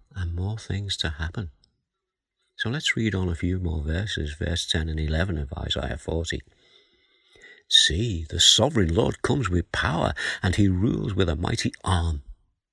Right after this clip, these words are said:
See, his reward is with him, and his recompense accompanies him. He tends his flock like a shepherd. He gathers the lambs in his arms and carries them close to his heart. He gently leads those that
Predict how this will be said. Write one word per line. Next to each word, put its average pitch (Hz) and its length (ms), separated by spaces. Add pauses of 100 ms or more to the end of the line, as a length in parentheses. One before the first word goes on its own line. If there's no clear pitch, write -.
(300)
See, 170 520
his 117 220
reward 90 600
is 78 180
with 87 260
him, 76 200 (380)
and 87 180
his 85 280
recompense 87 920
accompanies 87 640
him. 80 180 (240)
He 87 140
tends 92 380
his 82 200
flock - 580
like 78 160
a 85 60
shepherd. - 560 (580)
He 95 100
gathers 90 520
the 85 160
lambs 87 500
in 82 120
his 82 240
arms 76 420 (320)
and 82 220
carries 104 400
them 85 260
close 101 360
to 117 100
his 107 240
heart. 71 440 (320)
He 87 160
gently 90 540
leads 98 680
those 78 500
that 85 200